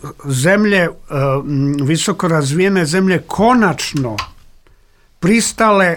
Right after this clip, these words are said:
da formiraju jedan fond, a, koji će ko-, biti korišćen za, mm, pomoć, e, pre svega afričkim zemljama u ublažavanju <clears throat> klimatskih promena.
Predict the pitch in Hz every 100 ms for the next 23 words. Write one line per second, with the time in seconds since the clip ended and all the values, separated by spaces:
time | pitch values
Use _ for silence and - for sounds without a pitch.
0 | - 143 160 - 175 156 180 208 214 185
1 | 165 160 170 160 143 - 165 165 214 -
2 | - _ - - _ _ - 156 156 156
3 | 139 - 185 190 175 - 151 - 180 156
4 | 143 180 190 190 - 180 196 220 - -
5 | 175 165 - 139 120 156 160 156 - -
6 | - _ _ _ _ 165 131 131 135 135
7 | 135 - 196 214 214 - - 165 143 147
8 | 151 151 147 156 - 175 220 - 196 170
9 | 165 175 190 190 - 151 139 127 156 165
10 | 180 190 170 - - - _ 160 165 170
11 | 170 160 147 170 151 156 170 185 180 170
12 | 131 175 170 170 - 165 127 147 135 123
13 | 104